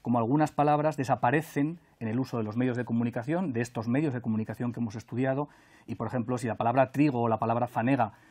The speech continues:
se empleaban mucho en los años veinte, treinta, desaparecen paulatinamente, eh, a medida que avanza el siglo. O, o cómo entran palabras nuevas, o cómo la palabra comunismo,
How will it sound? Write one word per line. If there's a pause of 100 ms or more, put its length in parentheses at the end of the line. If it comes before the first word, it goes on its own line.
(160)
se
empleaban
mucho
en
los
años
veinte,
treinta,
desaparecen
paulatinamente, (480)
eh,
a
medida
que
avanza
el
siglo. (460)
O,
o
cómo
entran
palabras
nuevas,
o
cómo
la
palabra
comunismo,